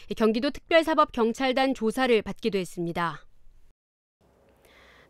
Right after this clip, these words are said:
네, 일반 국민을 대상으로 지급되는 긴급재난지원금, 네, 본격적인 신청이 시작됐죠. 지급 취지에 맞게 잘 쓰여야 할 텐데요. 정부가 부정 유통행위 근절을 위해 단속에 나섭니다.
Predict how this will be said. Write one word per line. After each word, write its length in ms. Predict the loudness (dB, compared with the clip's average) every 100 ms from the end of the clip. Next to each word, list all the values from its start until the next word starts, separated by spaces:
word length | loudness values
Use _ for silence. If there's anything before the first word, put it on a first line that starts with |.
| 0
네, 120 | 2
일반 260 | 4 2
국민을 400 | 2 2 2 2
대상으로 440 | 2 2 0 0 -2
지급되는 680 | -2 -4 -2 0 2 0
긴급재난지원금, 1700 | 0 -2 -2 -2 0 2 2 0 -2 0 0 0 2 2 0 -4 -8
네, 280 | -12 -18 -6
본격적인 540 | -4 0 0 0 -2
신청이 480 | 0 0 0 0 0
시작됐죠. 1080 | -2 -2 -2 -4 -6 -8 -4 -4 -2 -4 -6 -10 -20 -20 -10
지급 360 | -4 0 -2
취지에 400 | 0 -2 2 2
맞게 500 | 2 -2 -4 -2 -2 -2
잘 460 | -2 0 2 0
쓰여야 380 | -2 -2 0 0
할 120 | -2
텐데요. 600 | -4 -8 -6 -2 0 0 -4 -12 -14
정부가 480 | -6 -2 2 6 6
부정 420 | 4 -2 2 2
유통행위 540 | 2 -2 0 2 2 0
근절을 500 | 0 0 0 0 -2
위해 320 | 0 2 2 0
단속에 800 | -2 -2 0 -2 0 0 0 -2
나섭니다. 840 | -4 -4 -4 -4 -2 0 0 -2